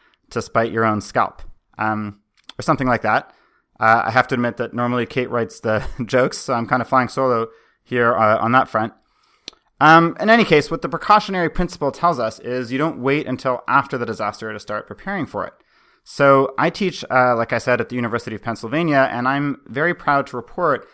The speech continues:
that a bunch of my colleagues here in the Penn Program on Environmental Humanities, uh, these colleagues are organizing to defend climate data. They're working with a wide range of other groups, uh,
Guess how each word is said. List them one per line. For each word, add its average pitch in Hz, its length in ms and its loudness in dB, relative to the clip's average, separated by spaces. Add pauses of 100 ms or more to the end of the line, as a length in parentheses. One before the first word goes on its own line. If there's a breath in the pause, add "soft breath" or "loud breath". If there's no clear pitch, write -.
(160 soft breath)
that 127 120 4
a 123 60 4
bunch 165 200 2
of 190 60 -4
my 160 120 2
colleagues 190 480 -2
here 113 320 -4
in 113 160 -4
the 117 160 -8
Penn 147 320 -6
Program 135 420 -2
on 123 100 -2
Environmental 117 540 -2
Humanities, 151 640 -8 (480 soft breath)
uh, 120 300 0
these 135 240 -8
colleagues 147 420 -2
are 123 100 0
organizing 139 600 0
to - 100 -10
defend 156 500 -4
climate 170 300 0
data. 165 400 0 (240 soft breath)
They're 127 140 -2
working 131 240 -2
with 113 140 -8
a 120 40 -6
wide 127 300 2
range 135 260 -2
of 120 80 -4
other 120 180 -2
groups, 113 520 -6
uh, 107 360 -4